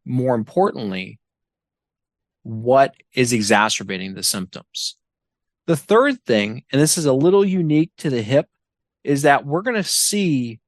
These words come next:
some very age-related correlation with a lot of these injuries,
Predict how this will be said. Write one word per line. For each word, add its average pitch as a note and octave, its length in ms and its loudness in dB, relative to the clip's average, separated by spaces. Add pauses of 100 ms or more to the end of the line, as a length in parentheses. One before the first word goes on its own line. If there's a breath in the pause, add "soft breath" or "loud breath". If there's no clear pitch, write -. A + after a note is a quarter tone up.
(260)
some C#3 440 0
very D3+ 480 0 (160)
age-related C3+ 1120 0
correlation A#2+ 920 -4
with A#2 220 -10
a A#2+ 40 -6
lot G2+ 280 2
of G2+ 100 -2
these A2 200 -8
injuries, - 560 -8